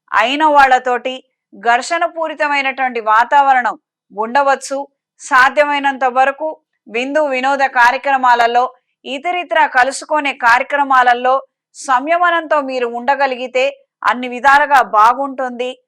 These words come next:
"నువ్వు ఆ పలానా రోజు ఆ నిర్ణయం తీసుకున్నావు, అందుకని నీ కుటుంబం ఇలా వెనకబడిపోయింది, నువ్వు అలా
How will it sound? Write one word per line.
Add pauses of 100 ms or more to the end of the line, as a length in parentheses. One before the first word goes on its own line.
(260)
"నువ్వు
ఆ
పలానా
రోజు (420)
ఆ
నిర్ణయం
తీసుకున్నావు, (280)
అందుకని
నీ
కుటుంబం
ఇలా
వెనకబడిపోయింది, (360)
నువ్వు
అలా